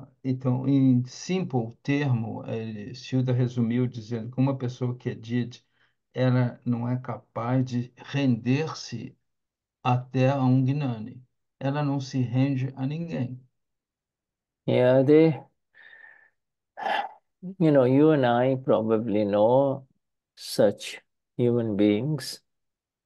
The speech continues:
Speaker 2: But, you know, this
Speaker 1: Vocês, co-, como eu, vocês devem conhecer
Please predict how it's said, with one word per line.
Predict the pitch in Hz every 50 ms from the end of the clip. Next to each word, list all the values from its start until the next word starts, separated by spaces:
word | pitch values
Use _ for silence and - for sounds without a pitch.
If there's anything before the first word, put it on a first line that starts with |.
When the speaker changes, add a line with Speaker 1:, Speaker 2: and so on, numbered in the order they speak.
| _ _ _ _ _ _ _ _ _ _ -
Speaker 2:
But, | 131 123 123
you | 131 127
know, | 127 120
this | 110 123 143 139 143 143
Speaker 1:
Vocês, | 131 123 - - - -
co-, | - - 139 123
como | - - 160 156 139 135 131 131
eu, | 135 143 156 147
vocês | 143 135 127 127 - 131 123 120 120 -
devem | - 127 127 123 120 113 -
conhecer | _ - 117 113 117 120 123 - - - 127 120 120